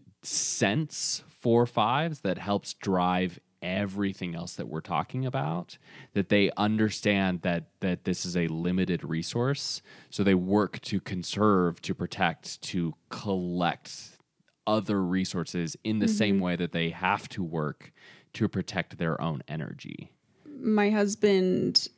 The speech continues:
Speaker 2: will just, and he does this naturally. Like,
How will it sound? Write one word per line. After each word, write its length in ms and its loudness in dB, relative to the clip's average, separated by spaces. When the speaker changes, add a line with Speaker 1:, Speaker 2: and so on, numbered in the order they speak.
Speaker 2:
will 800 2
just, 280 4
and 220 6
he 180 4
does 240 2
this 260 4
naturally. 720 4
Like, 260 4